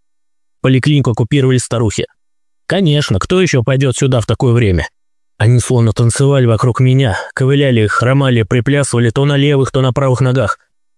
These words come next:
Трясли перед глазами картами, направлениями и результатами анализов, посмеивались и пыхтели.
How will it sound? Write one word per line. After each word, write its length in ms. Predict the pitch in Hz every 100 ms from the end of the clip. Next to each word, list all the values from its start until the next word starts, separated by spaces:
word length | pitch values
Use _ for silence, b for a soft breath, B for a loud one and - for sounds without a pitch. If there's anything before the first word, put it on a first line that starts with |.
| _ -
Трясли 380 | 139 139 156
перед 200 | 139 139
глазами 420 | 135 143 135 139 135
картами, 400 | 135 120 131 123
направлениями 800 | 117 117 123 135 135 131 123 110
и 100 | 127
результатами 560 | 120 120 113 120 131
анализов, 520 | 123 131 139 107 98 -
посмеивались 680 | 110 - 151 160 143 139 -
и 40 |
пыхтели. 580 | - 120 - 165 127